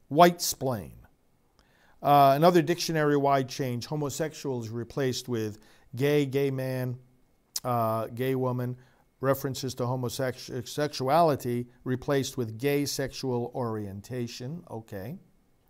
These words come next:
And then we have, let's see, another set of examples of what the government itself is using in its changing of language.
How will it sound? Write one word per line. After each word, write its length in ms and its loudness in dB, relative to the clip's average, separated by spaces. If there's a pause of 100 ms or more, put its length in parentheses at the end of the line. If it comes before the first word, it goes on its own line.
(500)
And 180 0
then 220 2
we 160 4
have, 420 2
let's 220 -2
see, 260 0
another 320 -2
set 300 -4
of 100 -4
examples 720 -6
of 80 -12
what 160 -10
the 100 -8
government 640 4
itself 560 -4
is 160 -12
using 500 -12 (540)
in 140 -4
its 220 -6
changing 600 -8
of 140 -12
language. 640 -12